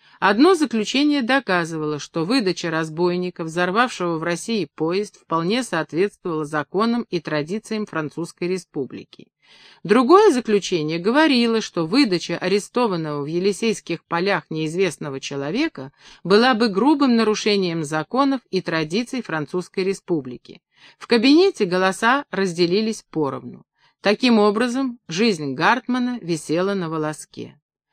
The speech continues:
Русские революционеры делали всё возможное для его спасения. Делегация во главе с Лавровым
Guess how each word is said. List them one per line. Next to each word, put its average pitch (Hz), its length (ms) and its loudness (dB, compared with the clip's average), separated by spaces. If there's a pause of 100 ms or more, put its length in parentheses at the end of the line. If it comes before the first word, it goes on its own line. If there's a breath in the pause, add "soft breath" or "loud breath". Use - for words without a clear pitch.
(300)
Русские 262 480 2
революционеры 254 800 0
делали 240 400 2
всё 226 260 0
возможное 208 640 0
для 175 180 -2
его 156 200 -4
спасения. 143 760 -6 (380 soft breath)
Делегация 240 640 2
во 202 120 0
главе 214 340 2
с - 80 -10
Лавровым 226 640 0